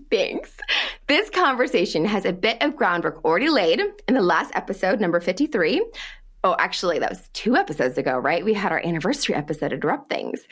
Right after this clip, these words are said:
Coach versus therapist, laying the groundwork to figure out what's best for you, which is part one of this three-part series to explore the differences between coaching and therapy.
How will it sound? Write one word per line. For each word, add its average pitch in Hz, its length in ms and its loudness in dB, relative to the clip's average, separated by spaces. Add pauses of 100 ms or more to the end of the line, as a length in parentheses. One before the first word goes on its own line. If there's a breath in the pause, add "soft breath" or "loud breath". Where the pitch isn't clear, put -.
(400 loud breath)
Coach 349 340 0
versus 285 320 0
therapist, - 580 -2
laying 202 280 2
the 240 80 4
groundwork 208 500 0 (160)
to 165 300 2 (240)
figure 254 320 0
out 196 240 0
what's 185 200 -6
best 175 240 -4
for 190 120 -4
you, 147 400 -2 (320 loud breath)
which 180 120 -2
is 196 120 -2
part 302 320 0
one 214 220 2
of 180 180 -2
this 185 140 -2
three-part 285 460 0
series 151 400 4
to - 120 -2
explore 226 360 -2
the 311 80 0
differences 180 540 -2
between 240 320 -2
coaching 165 420 -4
and 262 140 0
therapy. - 480 -4